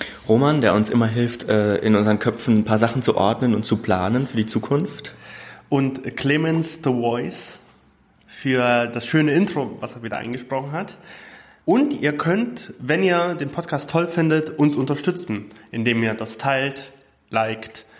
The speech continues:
Speaker 2: in die Welt hinaussendet und wir nehmen auch sehr gern Spenden per PayPal an. Den Link findet ihr auf Facebook und in der Podcast-Beschreibung.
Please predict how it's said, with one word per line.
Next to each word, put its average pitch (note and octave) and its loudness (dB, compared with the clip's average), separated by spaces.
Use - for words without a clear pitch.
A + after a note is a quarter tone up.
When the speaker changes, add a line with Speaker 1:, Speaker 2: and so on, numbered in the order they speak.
Speaker 2:
in D3 4
die D#3 2
Welt G3+ 2
hinaussendet D#3 0
und A#3 2
wir D3 0
nehmen D3 4
auch - -4
sehr A#2+ -8
gern G#2+ -4
Spenden D3 -4
per A#2+ -6
PayPal - -6
an. - -14
Den A#2+ 0
Link D3+ 2
findet B2+ -2
ihr G#2 -2
auf A2 -6
Facebook C#3 -4
und A3 4
in F3 2
der D3 4
Podcast-Beschreibung. - -8